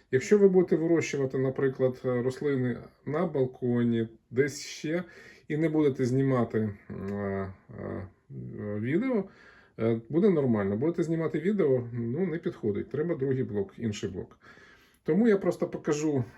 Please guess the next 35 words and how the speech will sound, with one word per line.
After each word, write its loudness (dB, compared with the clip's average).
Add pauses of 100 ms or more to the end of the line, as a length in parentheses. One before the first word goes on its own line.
(100)
я 2
покажу, 2
як 2
він -2
працює, 0
щоб -6
ви, 0
е, 0
розуміли, 0
що -4
чекати. -8 (840)
І -8
покажу, -2
скільки 0
ми 0
маємо, -2 (200)
е, -4
з -10
цих -2
ламп 0
світла -2
на 0
поверхні. -2 (1000)
Люксів -6
на -4
поверхні. 0 (360)
Зараз -6
ввімкну, -4
от -8
у -2
мене 0
датчик -4
лежить -2
уже. -2 (1400)
Е, 0